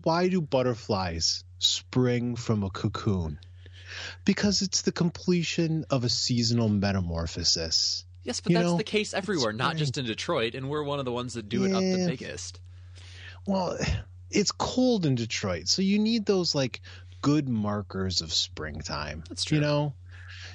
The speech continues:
Speaker 1: you, uh, you're taking off your winter clothes, you know. You might see a girl in a tank top again.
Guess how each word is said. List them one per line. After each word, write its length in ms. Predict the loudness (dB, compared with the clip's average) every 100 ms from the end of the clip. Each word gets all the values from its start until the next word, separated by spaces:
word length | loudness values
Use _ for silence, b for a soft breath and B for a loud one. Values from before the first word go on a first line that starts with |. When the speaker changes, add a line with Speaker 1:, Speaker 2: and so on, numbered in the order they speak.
| -12
Speaker 1:
you, 640 | -2 4 6 6 4 2 0
uh, 320 | -2 -2 -2 -2
you're 140 | 0
taking 400 | 2 2 2 2
off 200 | 2 2
your 120 | 0
winter 420 | 2 0 0 -2
clothes, 960 | -4 -2 0 2 2 0 0 0 0 0
you 140 | 0
know. 400 | 2 2 0 -2 -6 -18 B B 0
You 80 | 4
might 200 | 4 2
see 200 | 2 2
a 80 | 2
girl 400 | 0 0 2 0
in 80 | 0
a 40 |
tank 360 | -2 -2 -2 0
top 320 | 0 0 0
again. 480 | 0 2 2 -2